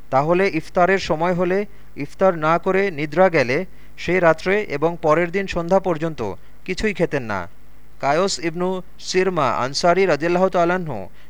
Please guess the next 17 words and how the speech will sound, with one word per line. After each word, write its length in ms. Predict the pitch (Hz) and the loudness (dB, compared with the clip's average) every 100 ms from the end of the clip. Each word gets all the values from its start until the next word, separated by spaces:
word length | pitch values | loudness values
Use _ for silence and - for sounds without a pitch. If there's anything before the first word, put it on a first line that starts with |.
| - | -6
সওম 340 | 156 165 190 | 0 2 2
করেছিলেন। 640 | 185 160 151 151 113 98 87 - - - - | 0 0 2 0 0 -2 -8 -12 -12 -12 -8
ইফতারের 400 | 143 - 190 202 | -6 0 2 2
সময় 460 | - 156 143 170 185 - - - | 0 -2 -2 -2 -6 -12 -12 -4
তিনি 220 | 165 185 | -2 0
তার 220 | 190 185 | 2 2
স্ত্রীর 340 | 165 - 196 196 | 0 -4 -2 -2
নিকট 260 | 175 185 | -2 -2
এসে 240 | 175 - 175 | -2 -2 -2
জিজ্ঞেস 360 | 143 143 - | -2 0 0
করলেন, 420 | - 202 180 107 90 - - - | 0 0 0 -2 -8 -12 -12 -8
"তোমার 260 | 131 160 170 | -4 -2 0
কাছে 280 | 185 190 185 | 0 0 -4
কিছু 380 | 190 202 196 190 - - - | -4 -2 -2 -4 -12 -12 0
খাবার 340 | 135 147 175 | 4 6 6
আছে 200 | 185 214 | 4 0
কি?" 280 | 202 117 | -2 -4